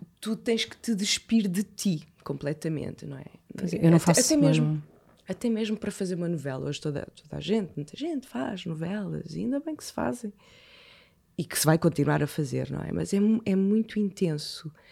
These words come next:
Speaker 1: o facto de estás a dizer que são muitas horas, sim, mas tu tens que te despir de ti mesma, tens que ficar. É como se des-,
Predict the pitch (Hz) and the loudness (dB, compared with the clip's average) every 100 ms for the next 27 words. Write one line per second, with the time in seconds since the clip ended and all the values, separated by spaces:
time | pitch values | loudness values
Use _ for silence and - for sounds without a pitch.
0 | - - - - 165 165 156 156 139 135 | -20 -12 -8 -4 -2 -2 -2 -4 -4 -6
1 | - 180 185 180 160 147 135 139 156 - | -2 0 0 0 -4 -4 -6 -6 -6 -6
2 | 151 160 202 - 208 - - - 240 214 | -6 -6 -6 -4 -6 -6 -10 -2 0 0
3 | - - 214 202 196 220 - 220 220 214 | -4 -8 -8 -4 -6 -6 -2 -2 0 -2
4 | 185 185 190 185 - - - 175 156 - | -4 -6 -6 -6 -8 -10 -6 -4 -6 -12
5 | - - 208 233 226 - - - | -12 -8 0 0 0 -6 -6 -8